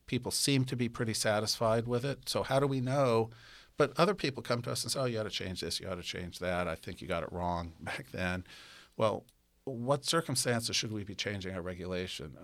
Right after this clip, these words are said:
But we can't just put it on auto-, autopilot and say everything is fine. So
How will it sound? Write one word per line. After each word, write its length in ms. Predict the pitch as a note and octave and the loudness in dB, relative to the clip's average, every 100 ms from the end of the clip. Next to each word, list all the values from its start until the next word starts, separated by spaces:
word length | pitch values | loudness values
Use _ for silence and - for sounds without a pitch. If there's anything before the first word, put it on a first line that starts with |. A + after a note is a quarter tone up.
| F2 | -6
But 180 | - G2 | -2 -2
we 80 | G#2+ | 0
can't 240 | E3+ D#3+ | 0 2
just 180 | A2+ A2+ | 0 0
put 140 | C3 | 2
it 60 | G#2+ | 4
on 140 | F#2 | 4
auto-, 220 | G2+ A#2 F2 | 2 2 4
autopilot 580 | G#2+ A#2+ A#2 G2 F#2+ | 4 2 0 0 0
and 80 | C2+ | 0
say 140 | - F2+ | -4 -4
everything 320 | F2 - E2+ | -4 -6 -8
is 140 | D#2+ | -8
fine. 420 | - C#3 A2 G2 - - - - - | -4 -2 -2 -4 -8 -18 -20 -20 -14
So 520 | - - C3 A#2 A#2 | -2 6 10 10 10